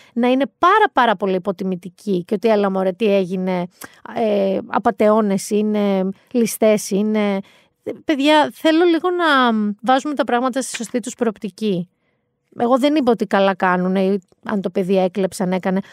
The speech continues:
αλλά δεν γίνεται να είσαι οκ με το να είναι στο νοσοκομείο με μια σφαίρα στο κεφάλι του.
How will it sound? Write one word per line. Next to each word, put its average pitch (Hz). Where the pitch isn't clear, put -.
αλλά 254
δεν 269
γίνεται 320
να 233
είσαι 220
οκ 202
με 190
το 196
να 185
είναι 190
στο 190
νοσοκομείο 190
με 190
μια 190
σφαίρα 180
στο -
κεφάλι 175
του. 190